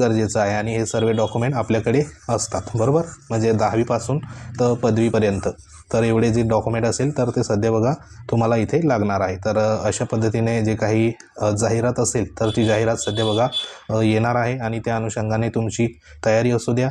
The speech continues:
जेणेकरून, अ, सध्या जो काही रोजगार असेल असेही, म्हणजे इथं बघा, अ, सर्वे जे असेल तर ते बेरोजगार आहे, तर ज्यांना खरंच गरज आहे तर असे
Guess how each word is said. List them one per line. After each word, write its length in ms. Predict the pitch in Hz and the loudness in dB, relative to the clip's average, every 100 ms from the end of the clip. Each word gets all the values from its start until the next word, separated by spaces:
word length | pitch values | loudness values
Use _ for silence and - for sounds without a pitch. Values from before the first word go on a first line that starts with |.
| - | -2
जेणेकरून, 540 | 113 113 113 113 117 117 | -2 0 2 2 0 0
अ, 120 | 117 | 0
सध्या 300 | 110 104 110 | 0 0 2
जो 100 | 110 | 2
काही 180 | 117 113 | 2 2
रोजगार 400 | 107 101 110 117 | 2 2 2 2
असेल 300 | 113 123 135 - - | 0 0 -2 -6 -4
असेही, 420 | 110 107 117 120 | -4 0 2 2
म्हणजे 360 | 113 113 110 117 | 2 2 2 2
इथं 180 | 107 110 | 2 2
बघा, 240 | 107 113 - - - 110 | 2 0 -2 -10 -8 0
अ, 200 | 113 107 | 2 2
सर्वे 280 | 110 113 | 2 2
जे 120 | 113 117 | 2 2
असेल 360 | 110 110 117 | 2 0 0
तर 100 | 113 | 0
ते 120 | 110 | 2
बेरोजगार 500 | 110 110 110 107 117 | 2 4 4 2 2
आहे, 220 | 120 117 131 | 2 0 -4
तर 340 | - - 110 | -6 -2 0
ज्यांना 260 | 107 110 113 | 0 0 0
खरंच 320 | 117 120 117 | 0 0 2
गरज 260 | 113 117 | 2 2
आहे 140 | 113 120 | 2 0
तर 180 | - 117 | 0 0
असे 420 | 117 - 123 | 0 0 0